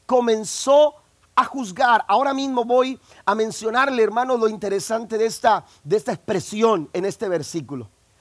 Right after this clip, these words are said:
Jesús dijo, "No juzguéis para que no sean juzgados". Mire, es muy fácil juzgar, porque humanamente nosotros, eh, para nosotros se nos es muy fácil juzgar,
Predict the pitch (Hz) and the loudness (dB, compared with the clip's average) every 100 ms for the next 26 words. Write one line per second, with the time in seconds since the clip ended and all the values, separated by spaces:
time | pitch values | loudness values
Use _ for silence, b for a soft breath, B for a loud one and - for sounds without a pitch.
0 | b b 233 - 359 277 370 294 233 262 | b b 0 2 0 2 0 0 2 4
1 | 285 - _ - 208 277 349 339 330 214 | 4 2 _ -12 -6 0 0 2 -2 0
2 | 247 277 311 - - _ _ _ _ _ | 0 2 -2 -8 -18 _ _ _ _ _
3 | _ _ _ _ _ - 247 247 240 240 | _ _ _ _ _ 0 2 2 0 -2
4 | 262 233 233 269 277 _ _ _ _ - | -2 2 2 2 -4 _ _ _ _ -6
5 | 285 208 302 330 269 - - - _ _ | -6 0 2 4 2 0 -16 -20 _ _
6 | _ _ _ _ 104 104 - b b b | _ _ _ _ -20 -20 -20 b b b
7 | 226 320 233 - 302 370 - 302 339 - | -2 0 0 0 0 0 0 0 0 0
8 | 247 247 240 220 170 269 269 185 - - | -6 -6 -6 -6 -2 2 4 2 -2 -4
9 | 233 - 233 - 226 302 359 339 359 262 | -2 0 -2 -2 -2 2 2 2 -2 -2
10 | 233 240 247 b b b b 208 240 - | 0 0 0 b b b b 0 0 2
11 | 294 320 302 - - 214 - - 240 247 | 0 2 2 0 -12 -14 -14 -6 0 2
12 | 294 302 262 277 269 311 302 269 247 302 | 2 0 -2 0 0 0 -2 -4 -6 -6
13 | - 294 233 311 339 311 | -8 -8 0 4 4 2